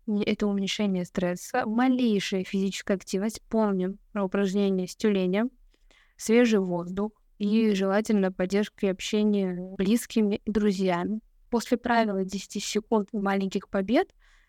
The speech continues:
вы начнёте ощущать, э, что становится чуть легче. Либо проветривание, либо эффект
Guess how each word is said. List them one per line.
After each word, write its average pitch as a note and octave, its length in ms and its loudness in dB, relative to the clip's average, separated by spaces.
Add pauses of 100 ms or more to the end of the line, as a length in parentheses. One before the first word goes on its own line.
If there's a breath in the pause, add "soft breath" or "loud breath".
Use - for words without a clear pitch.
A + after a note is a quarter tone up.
(160)
вы G#3+ 180 4
начнёте A#3 540 2
ощущать, A3+ 640 0
э, G3 120 2
что G#3 420 -2
становится G#3+ 500 -2
чуть A3 240 -4
легче. G3 420 -2 (500)
Либо G#3+ 220 0
проветривание, G#3+ 920 2
либо F#3+ 300 -2
эффект F#3+ 360 -4